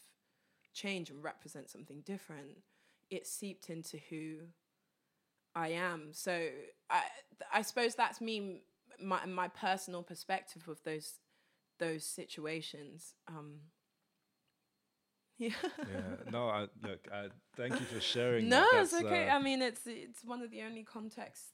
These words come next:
Speaker 1: that I feel safe enough to do so. But I hope that it made sense. <laughs> If it didn't, I mean, I don't know. We'll just have to hear it back. Um,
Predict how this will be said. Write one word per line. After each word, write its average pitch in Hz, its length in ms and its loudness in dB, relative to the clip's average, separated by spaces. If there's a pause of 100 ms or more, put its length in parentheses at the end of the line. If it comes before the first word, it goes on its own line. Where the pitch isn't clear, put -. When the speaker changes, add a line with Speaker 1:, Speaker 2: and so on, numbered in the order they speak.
Speaker 1:
that 180 300 -6
I 180 80 -6
feel 175 280 -8
safe 175 360 -10
enough 165 260 -8
to - 120 -20
do 202 240 -6
so. - 180 -6 (200)
But 175 120 2
I 180 100 4
hope 190 420 0
that 214 240 2 (200)
it - 240 -4 (200)
made 185 460 0 (280)
sense. - 680 -2
<laughs> - 60 4 (640)
If 262 160 -2
it 269 160 -4
didn't, 262 420 -2
I 208 120 -2
mean, 202 460 -10
I 202 100 -6
don't 202 140 -10
know. 196 160 -10
We'll 185 140 -10
just 190 200 -16 (100)
have 190 160 -12
to 190 100 -10
hear 185 200 -8
it 190 180 -18
back. 185 220 -10 (520)
Um, 180 380 -12